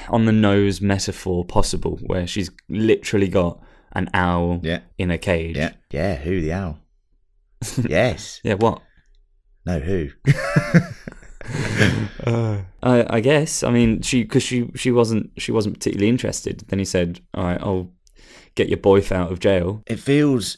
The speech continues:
Speaker 2: yeah, it feels like <sighs> maybe she's doing this to get him out of jail, and that's something she's always been doing and, and getting Keane to be president is a, is a way of doing that. I don't think Keane's, I think he's a slime ball. I think we're gonna find out he's an absolute slime ball
Speaker 1: Mm, yeah.
Speaker 2: who ha-, does not have her or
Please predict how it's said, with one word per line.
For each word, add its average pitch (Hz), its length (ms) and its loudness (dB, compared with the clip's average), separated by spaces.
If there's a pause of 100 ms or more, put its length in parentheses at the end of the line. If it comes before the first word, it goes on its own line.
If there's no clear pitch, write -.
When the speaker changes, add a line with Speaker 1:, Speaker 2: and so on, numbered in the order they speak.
Speaker 2:
yeah, 80 380 2
it 92 140 -4
feels 104 400 -2
like 87 400 -4 (340)
<sighs> - 400 -14
maybe 87 240 -4
she's 76 180 -10
doing 80 260 -4
this 76 140 -8
to - 160 -10
get - 180 -10
him 76 160 -8
out 64 180 -10
of 60 140 -14
jail, 57 300 -8
and 65 100 -8
that's - 120 -12
something 67 280 -10
she's 67 160 -10
always 69 200 -6
been 67 140 -8
doing 64 380 -8
and, 55 120 -14
and 60 200 -12
getting 62 400 -10 (260)
Keane 73 380 -6
to 64 80 -14
be 64 120 -10
president 65 540 -10
is - 140 -10
a, 64 140 -10
is 69 120 -8
a 69 60 -6
way 65 220 -4
of 58 120 -12
doing 69 280 -4
that. 58 180 -8
I 73 80 -4
don't 69 180 -6
think 65 240 -12
Keane's, 71 600 -8 (260)
I 85 80 -4
think 82 120 -4
he's 76 120 -6
a - 20 -8
slime 78 380 -4
ball. 71 340 -4
I 71 60 -8
think 73 200 -8
we're 67 100 -8
gonna 69 120 -6
find 69 260 -8
out 60 120 -6
he's 65 80 -10
an 67 80 -6
absolute 69 280 -10
slime 69 380 -4
ball 69 260 -4
Speaker 1:
Mm, 101 120 -4
yeah. 92 280 0
Speaker 2:
who 76 320 0
ha-, 78 120 -8
does 76 240 -6
not 82 180 -4
have 69 240 -8
her 76 280 0
or 64 120 -6